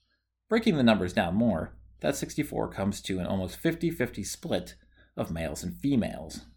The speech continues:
with females having a slightly higher number. To round this all out, Indigenous individuals only make up eight to nine percent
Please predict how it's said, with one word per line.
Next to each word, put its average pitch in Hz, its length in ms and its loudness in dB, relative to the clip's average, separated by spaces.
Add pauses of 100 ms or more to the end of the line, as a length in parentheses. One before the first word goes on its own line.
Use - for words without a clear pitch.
(680)
with 117 140 -2
females 107 460 2
having 98 200 -2
a 87 60 -4
slightly 98 500 -2
higher 95 320 -6
number. 80 480 -8 (200)
To 104 100 0
round 131 240 6
this 87 160 -2
all 90 160 6
out, 76 320 0 (160)
Indigenous 113 560 2
individuals 90 680 -2
only 95 200 -2
make 92 260 -4
up 87 220 -4 (100)
eight - 240 -8
to - 100 -8
nine 127 260 -4
percent - 640 -2